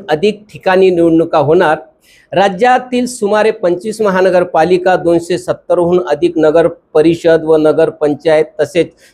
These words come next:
शेकडो पंचायत समिती व जिल्हा परिषदा या निवडणुकांच्या तयारीत आहेत. विविध ठिकाणी कार्यकाळ संपत आलेला असल्याने निवडणुका घेणे गरजेचे ठरणार आहे. राजकीय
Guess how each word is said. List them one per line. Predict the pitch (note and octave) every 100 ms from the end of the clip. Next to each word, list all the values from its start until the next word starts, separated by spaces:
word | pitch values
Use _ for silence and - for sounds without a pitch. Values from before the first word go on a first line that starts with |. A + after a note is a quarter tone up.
| -
शेकडो | F3 E3+ F#3
पंचायत | F3+ D#3+ D#3 F3 E3
समिती | - D3+ E3+ E3+ - F3 E3 - _
व | E3 E3+
जिल्हा | B2 D3+ F3 E3+
परिषदा | E3+ D#3+ D#3+ F3 D#3+ E3 D#3 - C#3
या | D#3+ D#3
निवडणुकांच्या | D3 D#3 D#3+ D#3+ D#3 D3+ C#3 D#3 D3+
तयारीत | D3+ D3 C#3+ C#3
आहेत. | B2+ A#2 - _ _ _ _ _ _ _ _ -
विविध | E3 A#3+ C#4+
ठिकाणी | B3 A#3 A#3+ A3+ A#3
कार्यकाळ | A3 F#3 F#3+ G3+
संपत | F#3+ F#3 D#3+ D#3+ F3 - _
आलेला | C#3 D3+ E3+ D#3+
असल्याने | D3 - E3 D3+ D3 E3+ - _
निवडणुका | C3 E3+ G3 A3+ A#3 G3+
घेणे | E3+ F3+ E3+ - _ G#2 C#3+
गरजेचे | C#3+ B2+ D#3+ D#3+
ठरणार | - C3+ C3+ B2+
आहे. | A#2 G#2 - _ _ _ _ _ G2+
राजकीय | B2 C#3 - E3 D#3+